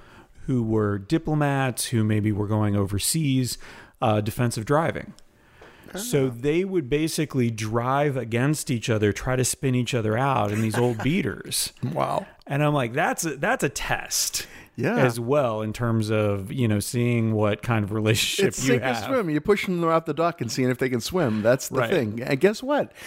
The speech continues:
Speaker 2: It may be, it sounds a little mean that way, but, uh, you know, I love improv, and I do believe, to tell you the truth, the skills of improv fit into relationships. It's listening. It's whole body listening. It's responding.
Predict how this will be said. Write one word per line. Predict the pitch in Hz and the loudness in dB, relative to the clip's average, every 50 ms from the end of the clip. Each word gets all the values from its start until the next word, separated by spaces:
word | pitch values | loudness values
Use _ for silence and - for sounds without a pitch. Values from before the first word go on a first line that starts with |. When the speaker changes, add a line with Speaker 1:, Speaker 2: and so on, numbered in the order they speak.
| - - - - - - | -14 -14 -14 -14 -10 -10
Speaker 2:
It | 139 131 | -8 -4
may | 135 131 147 185 254 | 0 0 2 2 0
be, | 262 220 285 254 | 0 -2 -4 -4
it | - - | -4 -6
sounds | - - 135 185 262 226 | -2 0 0 0 0 -2
a | 202 | -2
little | 170 147 131 | -2 -2 0
mean | 120 127 135 131 117 104 | 0 2 2 0 0 -2
that | 101 104 - - | -4 -6 -6 -2
way, | - 107 101 98 92 | 0 0 0 0 0
but, | 87 - 110 101 98 - - - - - - - - | 0 2 2 2 2 0 -4 -14 -20 -20 -20 -14 -8
uh, | - | -4
you | 135 143 | -2 0
know, | 135 113 104 101 | 0 0 0 -2
I | 98 101 | -2 -2
love | 104 101 101 98 98 | -2 0 0 0 0
improv, | 110 113 120 120 - 107 101 95 95 90 87 | 0 0 0 0 0 0 0 0 0 -2 -2
and | - 87 104 104 | -2 -4 -2 0
I | 107 120 131 | 0 0 0
do | 123 143 143 | 2 2 2
believe, | 135 131 135 156 190 202 151 110 | 2 2 0 0 0 0 -2 -2
to | - - | -4 -8
tell | - - 127 | -4 0 2
you | 120 104 | 2 2
the | 92 | 0
truth, | - - 156 143 104 92 - - - - | 0 0 0 0 0 -2 -4 -12 -12 -6
the | - | -4
skills | 92 - - - - 165 180 170 120 107 101 - | -2 -2 -2 -2 -2 0 0 2 0 0 -2 -6
of | - - 104 107 | -6 -6 -2 0
improv | 113 120 151 - - 110 107 104 101 101 - - - - - | 0 0 0 0 2 2 2 2 0 -2 -6 -14 -20 -20 -18
fit | - - - 127 123 120 - | -10 -4 0 0 0 0 0
into | 123 127 143 135 - - 101 92 92 - - - - - - - - - - _ _ | 0 0 0 0 0 0 0 0 0 -2 -8 -20 -20 -20 -20 -20 -20 -20 -20 _ _
relationships. | - 110 143 180 175 - 110 - - - - - - - - _ - - _ _ _ _ - | -2 0 0 0 0 -4 -6 -8 -8 -8 -10 -12 -14 -16 -20 _ -20 -20 _ _ _ _ -6
It's | 110 151 - - | -6 -4 -4 0
listening. | 160 160 190 202 - - - 190 151 110 92 95 98 - | 0 2 2 2 0 -2 -2 0 0 0 0 -2 -2 0
It's | 110 117 - - - | 0 0 0 -2 -6
whole | - - - - 156 165 | -6 -10 -6 -4 -4 -2
body | 143 143 143 160 175 170 139 | 0 -2 -2 0 0 0 0
listening. | 131 135 143 - - 135 113 101 98 | 0 0 -2 -2 0 0 0 0 0
It's | 92 90 - - | -2 -4 -4 -4
responding. | - - - - - 139 139 151 151 143 127 95 87 | -2 -2 -2 -2 -4 -4 -2 0 2 2 0 0 -2